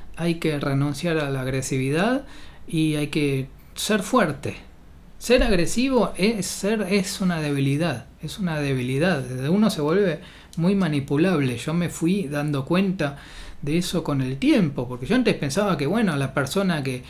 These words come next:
que era más agresiva, que, que era, que mostraba fortaleza, no, no, no es un signo de fortaleza. La,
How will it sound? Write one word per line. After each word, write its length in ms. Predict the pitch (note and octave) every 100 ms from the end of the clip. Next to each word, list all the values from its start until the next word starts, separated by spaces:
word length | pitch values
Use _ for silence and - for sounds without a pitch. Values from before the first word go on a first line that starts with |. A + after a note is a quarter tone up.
| -
que 100 | -
era 140 | F3 E3+
más 240 | E3+ -
agresiva, 680 | D3+ C#3 C3 A3+ B3 G#3+ C#3+
que, 440 | C3+ C#3 C3 B2 - -
que 200 | C3+ D3
era, 440 | F3+ D3 B2 A#2 - - -
que 80 | -
mostraba 440 | C#3 C3+ G3+ G#3 E3+
fortaleza, 680 | D3 B2+ - C#3 A3+ - C#3
no, 120 | A3+
no, 200 | A3+ B3
no 140 | G#3+
es 180 | C#4 -
un 140 | E3
signo 340 | C#3 D3 D3+ D3
de 140 | C3+
fortaleza. 800 | C3+ C#3 C3+ B2+ C3 B2 - A#2+ - - - -
La, 720 | D3+ C#3 C3+ B2+ B2 A#2+ A#2